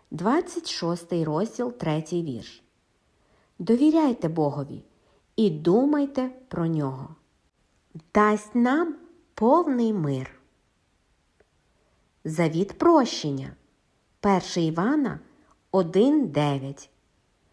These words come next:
Визнаємо наші гріхи. «Прости гріхи наші і очисти нас від лукавого».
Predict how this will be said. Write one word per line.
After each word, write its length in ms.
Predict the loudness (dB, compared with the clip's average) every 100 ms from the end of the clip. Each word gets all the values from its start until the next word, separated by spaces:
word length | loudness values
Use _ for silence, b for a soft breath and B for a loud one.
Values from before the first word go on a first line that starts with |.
| _ _ _
Визнаємо 960 | 2 4 4 4 2 4 4 4 4 4
наші 540 | 4 2 0 0 2
гріхи. 560 | 2 0 -2 -4 -4 -6 -18 _ _ _ b b b b b b
«Прости 560 | 0 2 2 0 2 2
гріхи 500 | 4 0 0 2 4
наші 640 | 4 2 0 -4 -10 -12 b b b b 2
і 140 | 4
очисти 720 | 6 2 0 2 2 0 -2
нас 380 | 0 -2 -4 -10 -10
від 180 | -6 -4
лукавого». 840 | -2 -2 -2 -2 -2 -6 -10 -12